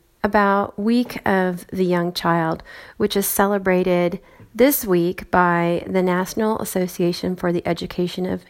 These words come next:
Young Children, or nace, as we like to call it. Today's focus for them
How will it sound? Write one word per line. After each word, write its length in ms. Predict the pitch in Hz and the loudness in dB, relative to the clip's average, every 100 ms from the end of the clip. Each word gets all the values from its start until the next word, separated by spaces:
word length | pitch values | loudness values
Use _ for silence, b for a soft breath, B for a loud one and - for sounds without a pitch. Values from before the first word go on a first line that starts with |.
| - | -4
Young 280 | 175 170 | -2 0
Children, 560 | 180 - 269 185 165 165 B B B B - | -2 0 0 2 0 -2 B B B B 2
or 180 | 226 | 4
nace, 640 | 226 247 262 - 160 143 - | 4 4 2 2 0 0 -2
as 280 | - 165 - | -2 -2 0
we 120 | 156 | -2
like 240 | 151 - - | 0 -2 -6
to 80 | - | -6
call 300 | - 151 90 | -2 -2 -2
it. 120 | - B B B B B B - | -6 B B B B B B -4
Today's 460 | - 269 320 339 - | 2 4 4 4 0
focus 840 | - - 220 220 190 165 165 - | -4 2 4 4 2 2 0 -2
for 160 | - | 0
them 460 | 175 175 170 170 170 | 2 4 4 2 0